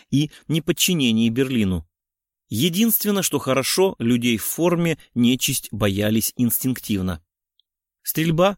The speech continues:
разбудила берлинцев. Телеграф и телефон взяли легко, а вот радиостанцию реально пришлось брать. А через двадцать минут по всему Третьему рейху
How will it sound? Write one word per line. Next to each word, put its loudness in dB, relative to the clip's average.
разбудила 0
берлинцев. 0
Телеграф 0
и -4
телефон 0
взяли 0
легко, -4
а 0
вот -2
радиостанцию 0
реально 0
пришлось -2
брать. -2
А 2
через 0
двадцать 0
минут 0
по -2
всему 2
Третьему -2
рейху -2